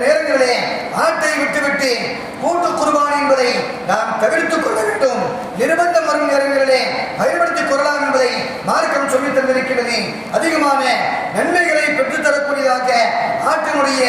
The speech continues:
குர்பானியை மார்க்கம் மிக அதிகமான முறையிலே சிலாகித்து கூறியிருக்கக்கூடிய அந்த செயல்களை பார்க்கின்றோம்.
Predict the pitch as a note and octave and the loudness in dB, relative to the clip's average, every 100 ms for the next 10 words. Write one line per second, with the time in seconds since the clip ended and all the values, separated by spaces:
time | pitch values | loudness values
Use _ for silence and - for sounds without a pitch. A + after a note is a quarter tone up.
0 | A#3 - - - B3+ D#4 D4+ C#4+ D4 B3+ | 2 2 0 0 2 2 2 2 0 0
1 | A#3 A#3 A3 - G3+ D4+ - C#4+ C#4 G3 | 0 -4 -6 -4 0 0 0 0 0 0
2 | - - F#3+ C#4+ D#4+ - E4+ E4+ D#4+ D#4 | -2 -4 -2 0 0 0 0 2 2 0
3 | D4+ C#4+ C#4 C4 A#3+ B3 - - A#3 D#4 | 0 0 2 2 2 -2 -4 -4 0 2
4 | E4+ E4+ - D4+ D4 D4 C#4+ C#4 C#4 C#4 | 2 0 0 0 0 0 2 0 0 0
5 | B3+ A#3+ - - F3 - B3+ - - E4 | 2 2 2 -2 -2 -2 0 0 0 0
6 | D4 C4+ C4+ B3+ B3+ B3+ A#3+ A3+ | 2 0 0 0 0 0 2 2